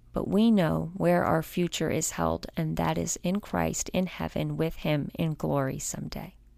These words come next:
So this year, I want you to focus a little bit differently. When we celebrate our great independence in our country, and we celebrate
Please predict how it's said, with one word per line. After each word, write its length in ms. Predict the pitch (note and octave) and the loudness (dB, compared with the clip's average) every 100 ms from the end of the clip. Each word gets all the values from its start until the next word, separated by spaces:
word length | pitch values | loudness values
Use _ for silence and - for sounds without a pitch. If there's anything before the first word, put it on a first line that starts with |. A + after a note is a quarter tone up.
| - - - - - - - | -20 -16 -14 -12 -14 -14 0
So 200 | - A3 | 6 12
this 360 | C4+ E4+ - - | 12 12 6 0
year, 300 | F#3+ F3 E3+ | 6 8 10
I 80 | F3 | 10
want 180 | G3 | 8
you 80 | - | 8
to 80 | G3+ | 4
focus 460 | - F#3+ F#3+ F#3+ - | 8 10 10 6 4
a 80 | |
little 240 | E3 F#3 G#3+ | 6 8 8
bit 160 | A#3+ | 6
differently. 460 | - D#4 G4 A3+ D3 | 6 6 6 2 2
When 140 | D#3+ D#3 | 0 0
we 80 | |
celebrate 580 | F3+ - G3+ G#3+ A3 A3+ | 2 6 8 8 6 6
our 100 | A#3 | 6
great 280 | G#3 A3 A3 | 6 4 6
independence 760 | A#3+ A#3 - G#3 G#3 G#3+ A3 - | 6 4 6 6 6 4 2 4
in 100 | G#3+ | 4
our 140 | G#3+ | 4
country, 500 | - G#3 F#3+ G#3 G3+ | 4 0 2 2 2
and 140 | F#3+ | 2
we 80 | D#3+ | 0
celebrate 680 | D#3+ G3+ G#3 G#3 A3 G#3+ | 2 6 8 10 10 8